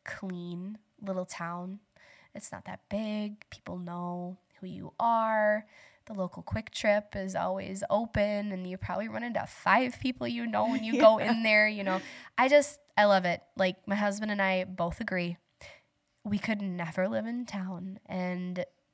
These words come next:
Speaker 1: we just love the freedom of rural life.
Speaker 2: Yeah.
Speaker 1: It's, that's the best part.
Speaker 2: So what would you say to someone who has an idea
Speaker 1: Mm-hmm.
Speaker 2: they can't shake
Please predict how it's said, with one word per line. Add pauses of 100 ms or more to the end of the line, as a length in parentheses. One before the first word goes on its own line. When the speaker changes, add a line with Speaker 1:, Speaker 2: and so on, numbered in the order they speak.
(600)
Speaker 1:
we
just
love
the
freedom (180)
of
rural
life. (180)
Speaker 2:
Yeah.
Speaker 1:
It's,
that's
the
best
part. (1080)
Speaker 2:
So
what
would
you
say
to
someone
who
has
an
idea (200)
Speaker 1:
Mm-hmm.
Speaker 2:
they
can't
shake